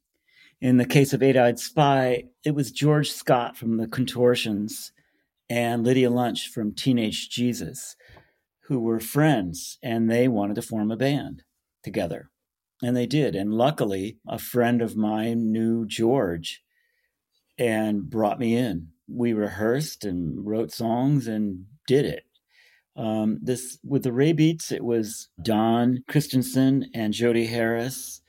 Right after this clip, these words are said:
who were also in the Contortions with George. And really, we just all loved instrumental rock and roll music and wanted to form a band. Same thing. You know, and with a band, you, you, you just, you put it together. It's sort of like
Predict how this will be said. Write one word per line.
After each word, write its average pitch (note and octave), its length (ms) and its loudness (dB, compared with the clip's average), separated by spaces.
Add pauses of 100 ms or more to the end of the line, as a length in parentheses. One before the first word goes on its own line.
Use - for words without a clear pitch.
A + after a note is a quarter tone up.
(220)
who A#2 160 -2
were A2 160 0
also D3 360 4
in A2 100 2
the G2+ 80 -2
Contortions G2+ 760 -4
with F#2+ 180 -6
George. F#2+ 560 -6 (1000)
And A2+ 540 0 (200)
really, C3+ 640 0
we C#3 240 2
just D3 380 0
all C#3 400 4
loved C3+ 340 4
instrumental C3 640 4
rock A#2 240 -2
and A#2 120 -2
roll C#3+ 160 4
music G2 500 -4 (260)
and A2+ 220 0
wanted A2+ 220 2
to A#2+ 80 -2
form A#2 320 0
a B2 60 0
band. B2 440 -4 (1040)
Same B2+ 360 4
thing. B2 460 0 (100)
You D#3 160 -4
know, A#2 200 -2
and A#2+ 280 -4
with B2+ 140 -2
a A#2+ 60 0
band, C#3 500 0
you, A#2+ 180 -2
you, B2+ 280 -6
you A#2+ 160 -10
just, - 340 -10
you A#2+ 140 -8
put D#3 180 2
it C#3 100 -4
together. B2+ 380 2
It's F2 140 -8
sort C3 160 0
of A#2 160 -2
like A2 360 0